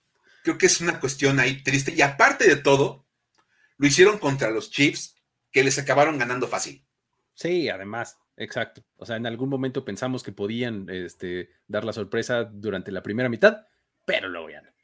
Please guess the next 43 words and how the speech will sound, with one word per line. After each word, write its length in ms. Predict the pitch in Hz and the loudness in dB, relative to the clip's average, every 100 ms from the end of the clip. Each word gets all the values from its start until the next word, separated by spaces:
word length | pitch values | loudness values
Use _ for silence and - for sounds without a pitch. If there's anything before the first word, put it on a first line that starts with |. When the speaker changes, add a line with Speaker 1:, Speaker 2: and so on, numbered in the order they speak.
| _ _ | _ _
Speaker 2:
<laughs> 200 | - - | -16 2
Speaker 1:
La 180 | 208 214 | 4 6
Speaker 2:
Luego 140 | - 170 | 4 2
Speaker 1:
verdad 180 | 151 | 2
es 60 | 160 | 0
Speaker 2:
regresamos 360 | 135 107 135 135 | 0 -2 -4 -2
Speaker 1:
que 60 | |
Speaker 2:
a 40 | 127 | -4
la 100 | 107 | -4
tierra, 280 | 101 87 _ | -8 -10 _
¿no? 260 | - 135 226 | -8 -8 -6
Speaker 1:
la 300 | 180 131 127 | -6 -2 2
verdad 280 | 131 139 147 | 4 6 6
es 140 | - | 4
que 160 | - 123 | -4 0
es 220 | 151 139 | 2 2
una 220 | 139 139 - | 0 -4 -6
verdadera 460 | 120 123 127 135 | -6 0 2 2
tristeza 500 | 135 113 - 127 131 | -2 -8 0 2 2
lo 160 | 117 107 | 0 -4
que 100 | 107 | -8
pasó 320 | - 104 120 | -8 -4 -6
con 160 | 113 113 | -6 0
Washington. 540 | 139 147 165 175 196 - - - - _ _ | 0 0 -2 -2 -2 -4 -20 -20 -20 _ _
Te 80 | 143 | 2
hace 180 | 143 | 4
decir, 320 | 135 120 135 120 | 2 2 0 4
güey, 360 | 135 143 160 | 8 8 8
luego 280 | 143 151 156 | 4 2 2
lo 100 | 151 | 2
de 80 | 120 | 2
Jackson 280 | 131 135 139 | 0 0 -2
Mahomes 460 | 123 - 139 156 - | -4 0 0 0 -4
acaba 400 | 120 220 202 226 | 2 4 6 6
de 60 | |
hacer 220 | 151 165 156 | 4 2 2
todavía 340 | 156 143 143 | 2 4 2
más 540 | 139 135 143 151 - | 0 4 4 4 2
historia 300 | - - 139 | -2 -2 -2
para 140 | 139 110 | 0 -4
decir, 220 | 127 127 | -4 -4
güey, 220 | 113 107 | -4 0
esto. 400 | 113 - 131 139 | 0 0 -8 -8